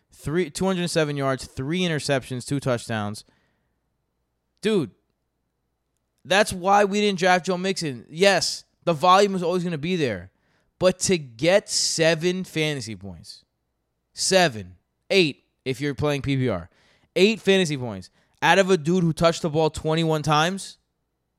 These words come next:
h-, how often are we just gonna let this slide? This is Joe Mixon's entire resume, is this bullshit. And we just let it slide.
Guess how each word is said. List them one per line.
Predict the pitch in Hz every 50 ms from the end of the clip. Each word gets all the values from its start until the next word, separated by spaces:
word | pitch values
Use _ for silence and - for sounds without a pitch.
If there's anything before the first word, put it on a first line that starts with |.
| _ _ _ _ _ _ _ _ _ _ _ _ _ _ - -
h-, | 165 - _ -
how | - - - 202 240 277 311 302
often | - - 247 262 226 247 254 254
are |
we | 240 240
just | 233 240 214
gonna | 220 240 233
let | 220 240 233 -
this | 247 233
slide? | - - - 233 233 240 240 220 160 113 - - _ _ _ _ _ _ _ _ _ _ _ _ _ _ _ _ _ _
This | - 233 - -
is | 285 277 220 165
Joe | 139 190 226 233 240
Mixon's | 226 226 240 - - 240 233 233 233 185 - - _ - -
entire | 185 202 190 - - - 208 226 233 247 240 240 240 240 220 196 - _ _ _ _ _ _ _ -
resume, | 131 147 190 233 277 254 285 262 226 147 101 82 - _ _ _ _ _ _ _ _ _ _ -
is | 196 190 160
this | 240 269 220
bullshit. | 165 165 233 262 247 - 175 127 - - _ _ _ _ _ _ _ _ _ -
And | 202 233 247
we | 277 285
just | 226 285 285 220 208
let | 208 208 214 233 254
it | 269 262 -
slide. | - - - - 208 226 247 262 285 302 294 262 196 143 113 92